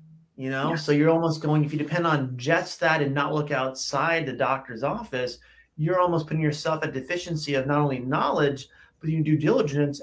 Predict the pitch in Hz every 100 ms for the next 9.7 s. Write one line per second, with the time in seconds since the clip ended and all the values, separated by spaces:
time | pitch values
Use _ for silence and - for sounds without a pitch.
0 | - 139 139 131 123 - - 262 214 156
1 | 147 147 156 147 147 151 160 147 147 135
2 | - 202 160 147 131 185 214 _ _ _
3 | _ _ _ - 240 233 254 214 175 180
4 | 185 _ _ 220 190 - _ - 151 214
5 | - 254 233 226 226 254 247 220 214 240
6 | 226 220 214 202 196 - 220 226 202 -
7 | - - 214 208 185 - 226 240 233 220
8 | 220 208 196 196 196 185 180 185 180 -
9 | 208 _ _ - - 202